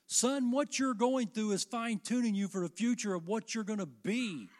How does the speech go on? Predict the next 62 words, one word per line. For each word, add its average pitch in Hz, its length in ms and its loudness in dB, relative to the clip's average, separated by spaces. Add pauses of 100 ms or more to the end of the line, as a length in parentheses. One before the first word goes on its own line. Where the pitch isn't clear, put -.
(600)
There's 262 220 0
gonna 277 160 0
be 247 140 2
a 233 60 0
day, 208 600 -2
no 214 240 0
doubt 226 320 -2
about 214 320 -4
it, 185 140 -4
that 170 180 -6
you're 220 100 0
probably 190 380 -4
gonna 208 160 -4
be 196 80 -4
called 208 320 -2
into 202 160 -6
the 156 100 -8
pastorship 196 800 -6
of 151 160 -6
some 226 220 -4
church, 214 340 -2 (300)
and 233 100 2
you're 330 140 2
gonna 285 160 -2
have 269 80 -6
to 240 80 -8
be 214 100 -2
able 254 160 2
to 240 60 0
inst-, 240 320 -2
you're 233 260 0
gonna 294 80 0
have 277 80 -2
to 214 60 -10
be 233 80 2
able 254 160 4
to 226 100 0
endure 208 480 0
the 220 100 0
things 226 300 0
that 175 80 -8
the 220 100 -2
enemy 226 220 2
throws 233 320 0
your 247 120 -2
way. 247 460 -2 (1400)
That's 208 140 -6
the 262 60 -4
bottom 262 280 -2
line, 269 180 -4
and 196 80 -4
I'm 226 120 -4
saying 262 240 -4
that 262 160 -4
to 202 60 -8
all 285 300 2
the 285 100 -2
young 285 240 -2
people 240 340 -6
in 233 40 -2
this 226 160 -2
church. - 580 -4